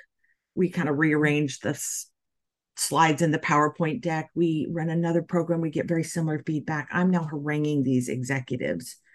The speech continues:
Like, "Guys, we've got to get this strategy much more clear, much more compelling. Like, we've got to take all of this,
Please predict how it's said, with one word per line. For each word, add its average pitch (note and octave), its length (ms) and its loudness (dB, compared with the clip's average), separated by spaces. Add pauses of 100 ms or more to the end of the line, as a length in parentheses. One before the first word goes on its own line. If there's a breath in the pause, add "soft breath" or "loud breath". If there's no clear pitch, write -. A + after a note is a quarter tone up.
(260 soft breath)
Like, F3 220 2
"Guys, D#3 320 0
we've E3+ 200 0
got A3 340 2
to F3+ 100 0
get D#3 400 -6
this E3 180 -2
strategy C#3+ 680 -4 (360 loud breath)
much F#3+ 380 2
more E3+ 260 0
clear, D3+ 340 4
much D#3 220 0
more E3+ 180 0
compelling. D#3+ 720 2
Like, - 220 -2 (240 loud breath)
we've D#3+ 120 -4
got G3+ 100 2
to G3+ 80 4
take G3+ 260 -2
all G3 360 6
of F3 180 -2
this, - 340 -6